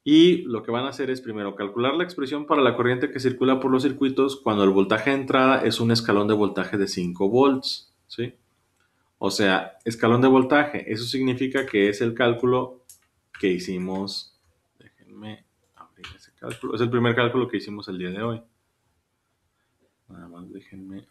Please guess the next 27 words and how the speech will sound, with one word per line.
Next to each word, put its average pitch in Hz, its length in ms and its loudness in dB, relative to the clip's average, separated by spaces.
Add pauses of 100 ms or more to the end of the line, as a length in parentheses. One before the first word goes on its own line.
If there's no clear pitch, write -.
abrirlo. 131 540 -14 (2500)
Es 101 160 -4
este. 120 360 0 (800)
Si - 140 0
el 113 100 6
voltaje 117 420 4
es 151 80 -2
un 170 100 0
escalón, 165 520 2
pues 104 160 -6
el 95 120 -6
cálculo 117 420 2
de 110 80 2
la 101 140 -2
corriente 95 500 -6
es 95 140 -8
este. 156 240 -6
O 85 40 -10
sea, 85 220 -16 (220)
es 104 180 -8
el 117 120 0
cálculo 120 540 2
en 101 140 -8
el 92 100 -6
dominio 107 440 0
de 117 80 4
la 85 520 0